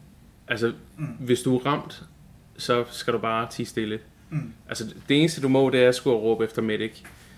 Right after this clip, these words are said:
Speaker 1: Og du skal ikke snakke i radio, og du skal ikke snakke med din kammerat lige ved siden af.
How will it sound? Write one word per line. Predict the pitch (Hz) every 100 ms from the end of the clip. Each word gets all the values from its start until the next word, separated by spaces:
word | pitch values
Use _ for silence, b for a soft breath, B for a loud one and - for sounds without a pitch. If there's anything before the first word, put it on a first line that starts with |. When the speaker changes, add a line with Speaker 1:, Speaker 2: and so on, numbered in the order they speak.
| B B -
Speaker 1:
Og | - 123
du | 131
skal | 151
ikke | 151 -
snakke | 131 123
i | 120
radio, | 131 127 - 120
og |
du | 113
skal | - 135
ikke | 127
snakke | 127 123 131
med | 120 117
din | 117 113 110
kammerat | - 117 113 120 120
lige | 117
ved |
siden | 120 120 120
af. | 120